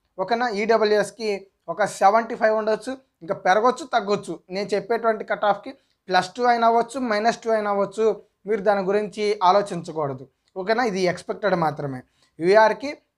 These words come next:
ఒక ఎయిటీ మార్క్స్ అనుకుంటే, ఓబీసీలకి ఒక సెవెంటీ ఎయిట్ అనుకుంటే, ఈడబ్ల్యూఎస్కి సెవెంటీ ఫైవ్ మార్క్స్ అనుకుంటే,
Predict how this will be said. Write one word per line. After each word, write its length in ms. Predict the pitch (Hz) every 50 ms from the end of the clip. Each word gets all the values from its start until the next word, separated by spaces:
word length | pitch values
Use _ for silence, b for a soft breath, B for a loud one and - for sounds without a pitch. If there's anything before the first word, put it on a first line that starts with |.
| _ -
ఒక 100 | 170 170 190
ఎయిటీ 320 | 185 180 185 185 - 214
మార్క్స్ 360 | 208 208 202 196 196 - - 190 180 - _ _ _ _ _ _ -
అనుకుంటే, 460 | 170 180 175 175 208 202 196 202 240 254 - - _ _ _ _ _ 165
ఓబీసీలకి 640 | 180 208 202 233 233 220 - 226 220 214 202 233
ఒక 180 | 214 190 175 185
సెవెంటీ 420 | - - 175 170 180 185 175 196
ఎయిట్ 200 | 196 202 190 190
అనుకుంటే, 440 | 208 190 185 196 208 196 185 233 240 226 - - _ _ _ _ -
ఈడబ్ల్యూఎస్కి 840 | 190 226 240 254 247 220 233 220 220 214 202 208 - - 233 214 196 190 - - _ _ _ -
సెవెంటీ 360 | - 175 180 196 202 196 226
ఫైవ్ 200 | 208 214 220 208 202 196
మార్క్స్ 220 | 202 196 - - 220
అనుకుంటే, 400 | 208 185 208 208 202 196 233